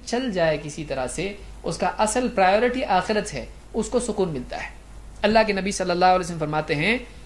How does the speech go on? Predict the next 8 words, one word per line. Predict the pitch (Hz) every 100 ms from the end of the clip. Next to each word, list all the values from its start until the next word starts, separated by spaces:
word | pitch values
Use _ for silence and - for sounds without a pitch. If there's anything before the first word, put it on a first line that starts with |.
| -
"मन | 190 208
कानतिल | 233 247 240 233 214
आखिरतु | 196 185 208 220 202
हम्महु", | 156 165 175 180 117 - - - - - - -
जिस | 202
आ-, | - 202 196 - 190
आदमी | 190 202 240
का | 233 226 240 -